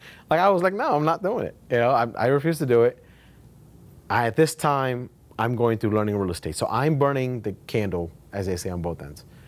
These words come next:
I'm at my, my nine-to-five job, and I'm going to real estate school from six to nine at the same time. I'm going, I think, two days a week,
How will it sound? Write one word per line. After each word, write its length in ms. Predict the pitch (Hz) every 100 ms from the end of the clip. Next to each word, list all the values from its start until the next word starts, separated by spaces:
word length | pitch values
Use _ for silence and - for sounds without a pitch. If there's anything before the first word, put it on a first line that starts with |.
| - - - -
I'm 180 | 101 95
at 120 | 90
my, 120 | 92 - -
my 140 | 92
nine-to-five 480 | 92 92 90 101 98
job, 400 | 131 160 160 156 - -
and 80 | 101
I'm 60 |
going 140 | 107 101
to 40 |
real 120 | 117
estate 200 | 117 113
school 240 | 107 120 110
from 180 | 95
six 220 | 90 - -
to 140 | 101
nine 200 | 85 78 - - - - - - - - -
at 80 | 123
the 60 | 95
same 220 | 104 90
time. 240 | 87 80 - - - -
I'm 140 | 107
going, 340 | 120 127 135 127
I 60 |
think, 380 | 113 151 139 135 - - - - - - - - - - - - - - - -
two 360 | - - 202 226
days 300 | 196 196 175
a 80 | 175
week, 460 | 160 185 220 -